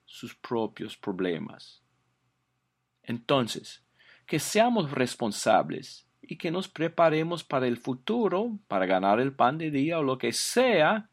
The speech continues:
pero no nos afanemos por estas cosas. No perdamos sueño cuando las cosas de este mundo no van como queramos. Dios nos ama, nos va a cuidar. Confiemos en Él.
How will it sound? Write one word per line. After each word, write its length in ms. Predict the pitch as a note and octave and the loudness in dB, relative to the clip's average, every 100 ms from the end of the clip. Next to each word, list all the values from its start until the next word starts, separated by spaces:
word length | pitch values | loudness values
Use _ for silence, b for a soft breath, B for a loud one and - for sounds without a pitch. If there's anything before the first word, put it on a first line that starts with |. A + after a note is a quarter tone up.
| b b b b b _ | b b b b b _
pero 180 | F#3 F3 | -6 -4
no 380 | E3+ F3+ G#3+ G#3+ | -4 -2 0 0
nos 320 | G#3+ G3+ - | -2 -4 -8
afanemos 1300 | - E3+ E3 F3+ F3+ F#3 F#3+ G#3 A3 G#3 G3 E3+ C#3 | -4 -4 -4 -6 -4 -4 -2 -2 -2 -2 -2 -4 -6
por 220 | - D3 C3+ | -4 0 0
estas 340 | C3 B2+ - | 0 -4 -2
cosas. 540 | C3 G#2+ F#2 - - B B B | 0 0 -2 -12 -16 B B B
No 260 | F3 A3 | 0 0
perdamos 560 | G#3+ F#3 F3 F3+ F#3+ F#3 | 2 0 2 0 0 -4
sueño 880 | - - F#3 G3+ G#3+ F#3 C#3 G2 - | -8 -6 -2 0 0 0 0 -2 -4
cuando 260 | D3 B2+ | -4 0
las 240 | A#2+ A#2+ - | 2 2 0
cosas 400 | D#3+ F3+ F3+ D#3 | -4 -4 -2 -4
de 100 | D3+ | -4
este 220 | - E3 | -4 -4
mundo 520 | D#3 D3 D3 D3 C#3+ B B B | -2 0 0 0 -2 B B B
no 260 | C#3+ C#3+ | 0 0
van 280 | C#3+ C#3+ D3 | 4 4 4
como 280 | C#3+ C#3 C3 | -2 -4 -4
queramos. 760 | - G#2+ F#2+ E2 D2 - - _ _ _ _ _ _ | -2 0 2 0 -4 -12 -18 _ _ _ _ _ _
Dios 480 | B2 D#3 F3 F3 E3+ | -6 4 6 6 4
nos 200 | E3 E3 | 0 4
ama, 440 | E3 C#3 - - _ _ _ _ _ | 4 4 -2 -6 _ _ _ _ _
nos 400 | C#3 C3 C3 A#2+ | -4 0 0 2
va 140 | C3+ C#3 | 4 4
a 80 | C3+ | 4
cuidar. 640 | C#3 A#2+ F#2+ E2 - - _ _ _ _ | -2 4 4 4 0 -18 _ _ _ _
Confiemos 920 | - B2 A#2+ - D#3+ E3+ F3+ E3+ - | -4 -4 -4 -8 -2 0 0 -2 -2
en 120 | D3+ | -2
Él. 400 | D#3+ D#3 G2+ - | 2 2 0 -4